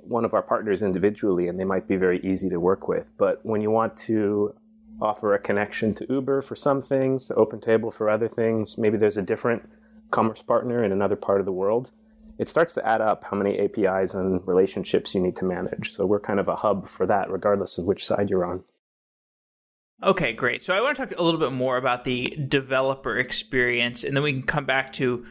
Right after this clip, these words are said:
Speaker 2: the overall product and marketplace of Button. If I'm writing an Uber button for I O S, how hard is it to translate that button to Android as well, or to translate it perhaps to e-, even other, other platforms, tablets or,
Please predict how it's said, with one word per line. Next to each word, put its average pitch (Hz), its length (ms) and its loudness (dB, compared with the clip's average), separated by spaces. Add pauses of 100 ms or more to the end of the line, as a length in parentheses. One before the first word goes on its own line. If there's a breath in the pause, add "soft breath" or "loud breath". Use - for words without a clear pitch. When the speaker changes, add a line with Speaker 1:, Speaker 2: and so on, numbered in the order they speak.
(220 loud breath)
Speaker 2:
the 139 100 0
overall 127 880 -2
product 127 560 -2
and 117 120 -6
marketplace 131 600 2
of 127 140 -12
Button. 131 280 2 (540 loud breath)
If 214 160 -4
I'm 277 260 0
writing 170 380 0
an 143 100 -10
Uber 139 340 0
button 123 460 -2
for 123 640 0
I 127 240 0
O 127 180 -2
S, 127 440 -2 (200)
how 226 280 -2
hard 233 200 -2
is 202 120 -2
it 180 100 0
to 151 80 -6
translate 139 540 -2
that 120 240 -2
button 127 260 0
to - 220 0
Android 123 580 0
as 117 120 -4
well, 123 300 2
or 127 80 2
to 139 140 -6
translate 156 480 0
it - 180 -4
perhaps 139 400 -2
to 127 280 -4 (180)
e-, - 220 -2
even 135 260 -2
other, 127 400 0 (100)
other 165 220 0
platforms, - 560 -4
tablets 131 560 -2
or, 123 240 -4